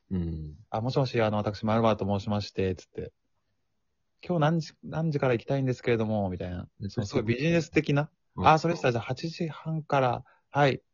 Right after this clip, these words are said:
Speaker 2: みたいな、そのビジネス的なかっちりしたさ、
Speaker 1: うん。
Speaker 2: 話をして予約するわけじゃん。
Speaker 1: あ、そうだね。
Speaker 2: で、ビジネス的なやり取りした後に十二時間ゴロゴロするわけでしょ。
Speaker 1: <laughs> 別に。
Speaker 2: これなんかちょっと気持ち悪いなっていうか、なんか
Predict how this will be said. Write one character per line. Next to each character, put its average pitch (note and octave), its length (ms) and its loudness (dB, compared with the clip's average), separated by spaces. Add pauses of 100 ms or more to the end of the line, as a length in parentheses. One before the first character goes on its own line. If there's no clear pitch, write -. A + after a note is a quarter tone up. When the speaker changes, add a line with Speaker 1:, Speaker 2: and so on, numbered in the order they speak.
(140)
Speaker 2:
み A#2 100 -2
た G2+ 120 4
い G2 40 2
な、 F#2 180 -2
そ G2+ 120 -6
の F#2+ 160 -2
ビ G#2+ 140 0
ジ C3+ 120 0
ネ D#3 80 2
ス D3+ 80 -4
的 D3 240 -2
な C3+ 300 2 (460)
か - 140 0
っ C3 100 -6
ち F3+ 120 0
り B2+ 120 2
し - 80 -6
た - 100 -10
さ、 F2 140 -8
Speaker 1:
う - 20 -10
ん。 F#2+ 40 -12 (880)
Speaker 2:
話 A2+ 380 0
を G#2 100 4
し F2+ 80 -6
て G#2 100 0
予 G2+ 80 4
約 G#2 220 2
す G2+ 140 -6
る G#2 60 4
わ G2+ 80 2
け F#2+ 100 -6
じ F2 60 -8
ゃ E2+ 60 -10
ん。 F2+ 80 -16 (500)
Speaker 1:
あ、 G2+ 140 -2
そ G2+ 160 2
う E2 60 -2
だ E2+ 80 -4
ね。 D#2+ 280 -8 (420)
Speaker 2:
で、 A#2+ 60 -2
ビ B2+ 160 0
ジ F#3 140 0
ネ G3 100 6
ス F#3 100 -4
的 F#3 300 2
な F3+ 160 6
や E3+ 100 8
り F#3 120 4
取 D3+ 160 4
り C#3 40 4
し - 80 -6
た D#3 140 6
後 D#3 160 4
に C#3+ 100 4
十 A2+ 140 4
二 B2 100 6
時 A#2+ 80 0
間 F#2+ 320 0
ゴ A2 120 2
ロ A2+ 100 6
ゴ F2+ 140 2
ロ F#2+ 80 2
す G2 100 -4
る G2 80 2
わ F#2+ 60 0
け F2 100 -6
で E2+ 40 -4
し - 80 -10
ょ。 G2+ 120 -8 (400)
Speaker 1:
<laughs> - 420 -20
別 - 360 -2
に。 G#2 40 2
Speaker 2:
こ D#3 80 4
れ F3 60 6
な F3+ 100 6
ん E3+ 120 2
か A2 80 -2
ち C3+ 100 2
ょ C3 60 2
っ - 20 -8 (100)
と F#2+ 380 0
気 - 120 -8
持 B2 140 2
ち C3 120 2
悪 B2+ 180 8
い A2+ 60 8
な F#2 100 4
っ F2 60 -6
て - 100 -4
い F#2 40 2
う F2+ 40 -6
か、 F#2 100 -2
な G2 100 0
ん G2 60 0
か F#2 220 -4